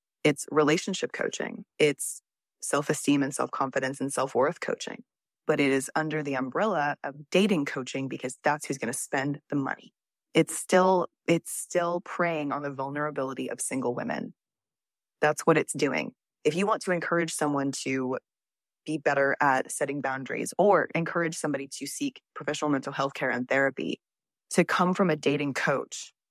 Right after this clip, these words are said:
says to me that the motivation behind all of this is find someone. And there's nothing about anything that you just described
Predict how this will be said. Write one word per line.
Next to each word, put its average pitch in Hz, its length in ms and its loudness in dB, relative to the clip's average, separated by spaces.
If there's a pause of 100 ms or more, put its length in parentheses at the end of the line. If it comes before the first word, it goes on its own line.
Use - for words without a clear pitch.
(600)
says 165 440 0
to 156 80 0
me 151 180 2
that 135 140 -2
the 139 60 -2
motivation 139 580 -2
behind 135 340 -6
all 147 220 2
of 143 100 -2
this - 220 -4
is - 160 -12
find - 280 -8
someone. - 340 -10 (840)
And 160 160 2
there's 156 180 0
nothing 175 380 2
about 135 260 0
anything 170 300 0
that 123 120 -6
you 143 60 -6
just 143 200 -6
described - 680 -4